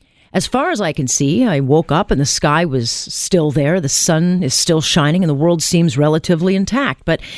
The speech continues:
make it clear, let's make this clear now. You got a job to do, Doug Ford. Balance those books,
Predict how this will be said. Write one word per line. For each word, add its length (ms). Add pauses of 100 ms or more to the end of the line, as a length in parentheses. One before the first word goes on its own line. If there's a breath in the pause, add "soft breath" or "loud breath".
(160 loud breath)
make 240
it 160
clear, 420 (420)
let's 220
make 200
this 140
clear 240
now. 300 (420 soft breath)
You 120
got 240
a 60
job 340
to 80
do, 160
Doug 240
Ford. 360 (540)
Balance 480
those 220
books, 480